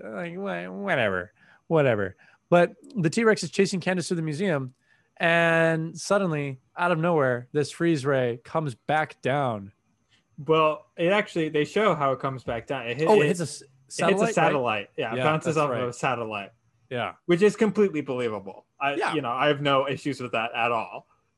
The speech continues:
Speaker 1: Yeah, yeah.
Speaker 2: That are
Speaker 1: Satellites do have a good relationship with innators.
Speaker 2: Yeah.
Speaker 1: Yeah.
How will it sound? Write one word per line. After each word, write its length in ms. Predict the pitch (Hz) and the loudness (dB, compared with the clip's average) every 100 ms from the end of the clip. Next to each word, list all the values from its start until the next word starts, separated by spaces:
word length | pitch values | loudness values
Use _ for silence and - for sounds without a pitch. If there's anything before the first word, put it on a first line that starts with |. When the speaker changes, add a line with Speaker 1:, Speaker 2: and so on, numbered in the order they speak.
| - | -8
Speaker 1:
Yeah, 280 | 220 139 95 | -4 -4 -4
yeah. 160 | 196 165 | -2 2
Speaker 2:
That 100 | 156 | 4
are 40 | |
Speaker 1:
Satellites 520 | 143 180 180 170 147 | 4 4 2 -2 -4
do 140 | - 170 | -4 -2
have 120 | 156 | -2
a 40 | |
good 160 | 143 147 | -6 -6
relationship 480 | 143 139 135 131 135 | -4 -4 -6 -8 -8
with 100 | 139 | -8
innators. 480 | 131 123 120 143 - _ _ _ _ _ _ _ | -10 -8 -4 -6 -8 _ _ _ _ _ _ _
Speaker 2:
Yeah. 120 | 117 - _ _ _ _ _ - | -18 -18 _ _ _ _ _ -6
Speaker 1:
Yeah. 200 | 151 | -4